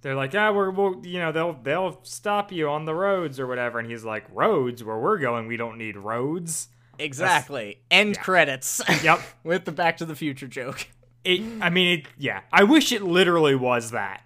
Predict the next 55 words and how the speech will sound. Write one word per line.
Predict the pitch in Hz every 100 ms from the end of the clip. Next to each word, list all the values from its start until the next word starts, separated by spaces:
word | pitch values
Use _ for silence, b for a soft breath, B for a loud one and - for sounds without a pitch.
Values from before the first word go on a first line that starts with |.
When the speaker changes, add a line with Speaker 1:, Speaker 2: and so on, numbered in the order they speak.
| - -
Speaker 2:
It | 139
Speaker 1:
That | 151 175
would | 170
Speaker 2:
totally | 170 196 220 214
Speaker 1:
make | 139
me |
Speaker 2:
could | 214 175
have | 131
been. | 131 117 127
Speaker 1:
very | 120 143 147 147 143
happy. | 131 120 120 - 98 - -
It's | 147 170
Speaker 2:
Yeah. | 156 139 131
Speaker 1:
right | 175 247 196
there, | 180 196 156 147 139 - b b b
but | 165 139
he's | 156 143
basically | 147 139 139 123
just | 127 135
like, | 117 107 - -
"Oh, | 151 110
no, | 107
we're | 98 135
not. | 98 -
You, | 156 151 139 _ -
you | 127 131
think, | 139 123 117
you |
think | 127 139 117
we | 127
need | 131 123 104
roads | 90 104 131 185 180 175 -
or | -
Speaker 2:
Yeah. | 180
Speaker 1:
whatever?" | 185 185 190 214
And | 180
I'm | 120
Speaker 2:
Yeah. | 113
Speaker 1:
just | -
like, | 107 107
That | 143 143 _ _ _ b b 143
it's | 135
so | - 226 185
close, | - 254 175 -
and | 123
it's | 120
the | 151
roll | 151 196
credits | 185 202 185 -
of | 160
the | 147 208
episode, | 226 160 131 107 104
so | 139
why | 151 165
not, | 165 165